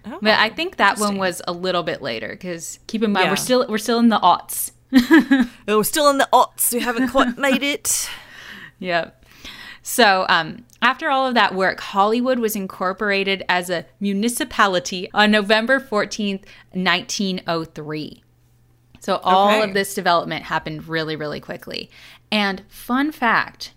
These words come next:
Speaker 2: remember how Wilcox was a prohibitionist?
Speaker 1: Yes.
Speaker 2: So he had a lot of influence in the area. And a lot of people in the Hollywood area, Hollywood's voters, kind of
Speaker 1: Mm-hmm.
Speaker 2: adopted some of those principles.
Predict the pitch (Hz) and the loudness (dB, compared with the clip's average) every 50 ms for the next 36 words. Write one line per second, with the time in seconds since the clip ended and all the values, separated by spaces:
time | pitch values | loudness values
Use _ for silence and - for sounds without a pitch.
0 | _ _ _ _ - 202 202 196 196 196 208 226 240 269 294 311 320 339 339 330 | _ _ _ _ -6 -4 -2 0 0 0 0 0 0 0 2 0 0 0 -2 -6
1 | - - - - - 214 208 202 196 196 190 - 185 156 175 190 196 196 190 - | -8 -10 -12 -4 0 2 4 4 4 2 0 -4 -8 -10 -6 -4 -4 -4 -4 -4
2 | - - 233 226 240 233 - 214 202 185 190 180 - - 190 180 180 175 165 165 | -4 -2 -2 -2 -2 -4 -6 -8 -8 -6 -8 -10 -8 -6 -4 -2 -2 -2 -2 -4
3 | 165 - - 208 214 240 285 285 277 - - - - - _ - 190 175 165 - | -4 -4 -6 -4 -4 -4 -4 -6 -8 -12 -14 -16 -18 -20 _ -10 -8 -8 -8 -8
4 | - - - - - - - 214 208 202 254 269 277 269 247 220 202 202 202 208 | -12 -14 -14 -16 -16 -8 -6 -4 -2 0 2 4 4 4 4 2 0 4 6 6
5 | 226 233 233 214 - 208 208 208 - 202 185 180 170 165 160 - 170 160 156 - | 6 6 4 0 -2 -4 -6 -4 -6 -6 -6 -6 -6 -6 -8 -10 -10 -10 -10 -8
6 | - 156 156 156 151 147 - - - - - - - - - - _ - 196 190 | -6 -4 -4 -2 -4 -4 -4 -6 -6 -8 -10 -20 -20 -20 -20 -10 _ -2 0 0
7 | 185 185 - 196 190 196 190 196 214 233 240 233 - - 226 226 233 240 233 226 | 0 -2 -2 -2 -2 2 4 4 4 2 0 -6 -8 -8 -8 -6 -4 -4 -2 -2
8 | 214 202 - - 190 185 185 180 180 180 175 180 156 147 180 175 180 185 185 190 | -2 -4 -4 -6 -6 -6 -6 -6 -8 -8 -10 -12 -8 -4 -4 -4 -4 -4 -6 -8
9 | 185 - - 190 185 185 185 190 170 190 185 185 180 185 196 196 180 - - - | -8 -6 -6 -6 -6 -6 -6 -8 -6 -6 -6 -6 -6 -6 -8 -8 -10 -12 -12 -10
10 | 170 170 175 180 196 202 233 269 294 - - - - _ _ _ _ _ _ - | -10 -8 -8 -6 -6 -6 -6 -8 -8 -12 -14 -16 -16 _ _ _ _ _ _ -8
11 | - 196 196 208 208 - - 170 214 208 160 151 202 - _ - 254 262 277 254 | -6 -4 -4 -6 -6 -8 -10 -8 -6 -6 -6 -6 -6 -10 _ -10 -8 -8 -8 -10
12 | 247 - - 220 220 220 196 196 190 190 - - - 180 175 185 - - 233 262 | -12 -12 -12 -10 -10 -10 -10 -10 -10 -10 -12 -14 -14 -14 -14 -12 -10 -12 -10 -8
13 | 269 285 311 330 330 - - | -8 -8 -8 -10 -12 -16 -18